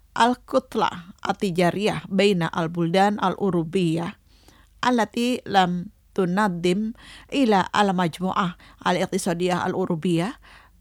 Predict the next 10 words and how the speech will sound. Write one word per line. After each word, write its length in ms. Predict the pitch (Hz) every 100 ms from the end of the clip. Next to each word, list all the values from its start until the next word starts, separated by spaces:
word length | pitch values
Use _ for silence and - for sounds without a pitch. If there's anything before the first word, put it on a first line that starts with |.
| _
allati 480 | - 262 233 226 262
hiya 320 | 233 233 180
takunu 480 | - 196 - 294 269
al-an 480 | - 208 - 247 196 -
al-ittihadi 560 | 190 - 202 214 220 214
al-urubi. 720 | 180 - 170 165 - 170 - _ - - - - -
Wal 160 | 262 294
hadaf 400 | 285 311 359 -
min 320 | 247 233 233
ta'sis 720 | - - - 311 320 330